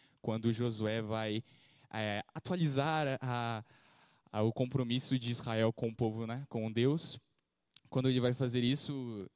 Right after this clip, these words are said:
é, Josué diz que os seus antepassados, inclusive Terá, que era pai de Abraão, era pagão.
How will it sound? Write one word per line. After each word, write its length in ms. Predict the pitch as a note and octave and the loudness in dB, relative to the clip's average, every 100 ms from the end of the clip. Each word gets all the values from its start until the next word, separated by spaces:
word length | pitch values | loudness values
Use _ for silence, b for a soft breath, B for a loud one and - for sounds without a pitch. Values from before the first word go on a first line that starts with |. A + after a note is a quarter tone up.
| _ - | _ -8
é, 600 | G#2+ G#2 G2+ G2 F#2+ F#2+ | -4 -2 -2 -2 -4 -4
Josué 360 | A2+ A#2+ B2 B2+ | 0 2 2 -2
diz 300 | A#2+ C3+ - | -2 -2 -2
que 180 | D3+ D3 | 0 2
os 160 | C#3+ | 2
seus 220 | D3+ F3 | 0 0
antepassados, 1040 | F#3+ F3 E3 D3 - C3+ C3+ F3+ A#2 G#2+ - b b b b _ | 0 -2 -2 -2 -4 -6 -4 -2 -2 -2 -8 b b b b _
inclusive 480 | B2+ C3+ B2+ C#3 C3+ | 0 2 2 0 0
Terá, 440 | - C#3 C3 E3+ | 0 0 0 -2
que 100 | - | -4
era 140 | A#2+ A#2 | -4 -4
pai 180 | A#2+ | -6
de 80 | C3+ | -4
Abraão, 340 | C#3 B2 B2 D#3 | -2 -2 -2 -6
era 300 | - A#2+ C#3 | -8 -4 -4
pagão. 480 | D3+ F3 D#3+ B2 B2 | -4 -8 -4 -2 -2